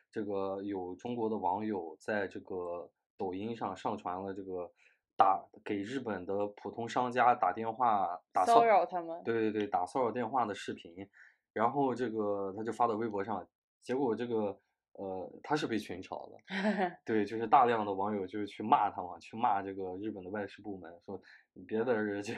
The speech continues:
Speaker 1: 个什么什么。
Speaker 2: 哎，每天好闲哦。
Speaker 1: 呃，对吧？就是，
Speaker 2: <laughs>
Speaker 1: 然后，然后，然后现在又有一个新的说法，就是他们，他们说，说这个，这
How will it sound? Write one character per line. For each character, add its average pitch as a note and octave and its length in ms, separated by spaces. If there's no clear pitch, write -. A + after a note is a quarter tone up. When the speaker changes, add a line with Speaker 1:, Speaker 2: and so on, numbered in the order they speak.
Speaker 1:
个 A#2 160
什 A2 120
么 G#2 120
什 A3 100
么。 G#3+ 60
Speaker 2:
哎， G#3 40
每 F#3 160
天 G3+ 180
好 F#3+ 160
闲 D#3 280
哦。 D#3+ 240
Speaker 1:
呃， A2 80
对 B2 160
吧？ G#3+ 160
就 G#3 80
是， D3+ 300
Speaker 2:
<laughs> B2 40
Speaker 1:
然 C3+ 120
后， E3 200
然 C3+ 160
后， D#3 240
然 B2 140
后 C#3+ 300
现 F3 200
在 D#3+ 80
又 D3 220
有 G#2 100
一 G2 100
个 C#3 80
新 D#3+ 260
的 C3 80
说 C#3 260
法， F2 180
就 G#2 100
是 G#2 100
他 - 180
们， G2+ 280
他 B2+ 80
们 C3+ 160
说， C#3+ 340
说 D3 200
这 D3+ 120
个， F#2+ 560
这 - 100